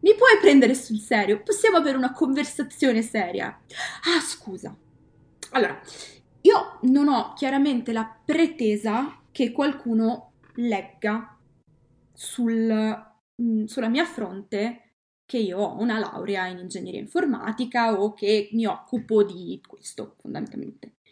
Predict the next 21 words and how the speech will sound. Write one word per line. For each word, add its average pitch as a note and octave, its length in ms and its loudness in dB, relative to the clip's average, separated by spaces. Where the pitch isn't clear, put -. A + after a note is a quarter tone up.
Però G4 160 4
non C4 360 2
mi C#4 120 4
sta E4 300 -2
giù E4 200 2
comunque, B3+ 840 2
perché B3+ 760 0
il, A3 360 0
ehm, G3+ 760 -6
non A#3 160 0
è A#3 100 -2
possibile A#3+ 760 0
che A3+ 120 -6
semplicemente A#3+ 800 -2
per A#3 120 -8
il A3+ 120 -6
fatto A#3 320 -4
che A3+ 120 -8
vedi A#3+ 180 -6
una A3 160 -2
donna G#3 600 -4